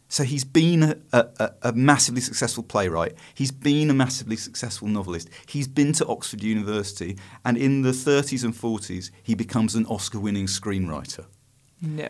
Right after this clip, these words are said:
Speaker 1: He writes the scripts for, amongst others, Goodbye, Mister Chips, Carol Reed's film Odd Man Out, the Oscar-winning Missus Miniver.
Speaker 2: I've seen that, yeah.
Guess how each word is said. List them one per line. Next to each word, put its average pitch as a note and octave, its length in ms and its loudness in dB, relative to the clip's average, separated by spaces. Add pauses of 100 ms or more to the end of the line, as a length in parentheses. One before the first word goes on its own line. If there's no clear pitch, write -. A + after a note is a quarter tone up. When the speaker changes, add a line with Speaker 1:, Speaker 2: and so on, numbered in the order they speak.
Speaker 1:
He A#2+ 120 2
writes A#2+ 360 4
the A#2 100 -6
scripts - 480 -4
for, G2 420 -2
amongst A2 400 0
others, F#2+ 280 -4
Goodbye, G2+ 400 -2
Mister F#2+ 280 -4
Chips, - 680 -6 (260)
Carol G2+ 280 -4
Reed's G2 320 -2
film F#2+ 280 -4
Odd F#2 200 -4
Man F#2 260 -2
Out, F#2 440 -4 (800)
the A2 160 -2
Oscar-winning G2+ 760 0
Missus G#2 340 0
Miniver. F#2+ 540 -2 (500)
Speaker 2:
I've F3+ 220 4
seen A3+ 200 0
that, E3 300 0 (240)
yeah. G3 360 0